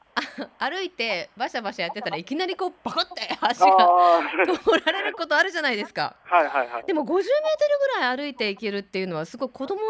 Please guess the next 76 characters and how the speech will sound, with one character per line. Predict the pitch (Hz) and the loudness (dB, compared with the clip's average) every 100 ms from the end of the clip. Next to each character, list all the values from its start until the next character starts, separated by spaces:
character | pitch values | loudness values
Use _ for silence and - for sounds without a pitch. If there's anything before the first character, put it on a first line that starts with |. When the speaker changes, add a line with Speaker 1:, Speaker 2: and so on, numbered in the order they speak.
| 440 440 415 - _ - | -4 -4 -6 -12 _ -12
Speaker 1:
に | 330 | -6
ね、 | 453 508 | -2 0
Speaker 2:
は | 311 277 - | 0 -2 -4
い。 | |
Speaker 1:
優 | 262 | -8
し | 269 349 - | -6 -6 -6
い | 359 | -4
海 | 349 262 | -2 -4
で | 220 | -6
す | 202 | -6
ね。 | 359 311 - _ _ _ - _ _ 185 | -6 -6 -10 _ _ _ -20 _ _ -4
Speaker 2:
そ | 175 | -4
う | 123 | -4
で | |
す | - | -10
ね。 | 120 117 151 _ _ _ _ | -10 -10 -12 _ _ _ _
実 | - | -4
際 | 240 | -2
も | 254 | 0
っ | |
と | - | 0
い | 311 | -2
け | - | 0
る | 392 | 0
み | 415 | 0
た | 156 | 2
い | 131 | 0
な | |
ん | 113 | 0
で | 110 | -10
す | |
け | 127 | -8
ど、 | 123 | -6
Speaker 1:
は | 120 | -4
い。 | |
Speaker 2:
僕 | 285 196 | -4 -2
は | 175 | -2
ち | - _ | -4 _
ょ | 160 - | -10 -10
っ | - _ _ _ _ _ | -18 _ _ _ _ _
と | 143 | -2
泳 | 151 | 0
げ | 165 | 2
な | 139 | 0
い | |
ん | |
で | 113 | 0
見 | _ | _
た | 131 | -6
こ | 123 | -4
と | 117 | -6
が | 113 | -6
な | 113 | -6
い | 117 | -8
で | 123 | -14
す。 | - - - 294 175 - | -20 -6 -6 0 2 2
Speaker 1:
<laughs> | - - - - - | -4 -10 -12 -8 -2
い | |
や、 | 226 214 | 0 2
笑-、 | 254 262 - - | 2 2 -2 -10
笑 | 226 254 285 | -4 0 0
え | 294 | 0
な | 285 | 0
い | 262 | -2
で | 226 | -4
す。 | 165 - - - | -10 -16 -12 -10
私 | 285 254 - | -4 -4 -4
も | 285 269 | -4 -2
泳 | 269 | -2
げ | 285 | -2
な | 277 226 | -4 -4
い | |
ん | 190 | -6
で | |
す | 175 156 | -10 -16
よ。 | 147 | -18